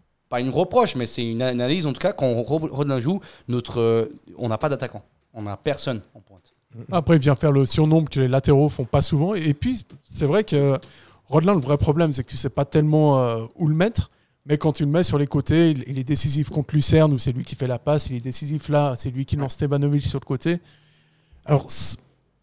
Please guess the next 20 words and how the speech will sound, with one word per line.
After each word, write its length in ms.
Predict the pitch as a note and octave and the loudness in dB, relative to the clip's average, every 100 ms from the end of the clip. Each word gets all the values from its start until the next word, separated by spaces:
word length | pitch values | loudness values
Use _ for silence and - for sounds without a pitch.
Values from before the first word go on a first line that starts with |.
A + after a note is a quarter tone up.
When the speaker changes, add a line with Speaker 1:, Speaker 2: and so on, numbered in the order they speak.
| _ _ | _ _
Speaker 2:
ce 140 | - | 2
mec-là, 240 | F3 E3+ G3+ | 2 4 0
je 100 | - | 0
pense 180 | G3+ | -2
que 60 | - | 0
ce 80 | D3 | 2
sera 140 | D#3 | 2
le 120 | D3 | 2
débat 340 | D3 E3+ E3 E3 | 4 4 6 6
<laughs> 20 | |
jusqu'au 400 | - - D#3+ F3+ | 6 4 4 4
dernier 320 | E3 G3+ G#3 | 4 4 4
jour 180 | E3+ G3 | 4 6
où 60 | F3+ | 6
il 60 | |
va 100 | D3+ | 6
être 160 | D#3 D3+ | 4 2
à 40 | |
Servette, 360 | - D3+ E3 F#3 | 2 4 4 2
c'est, 240 | D3 D#3+ | -2 -2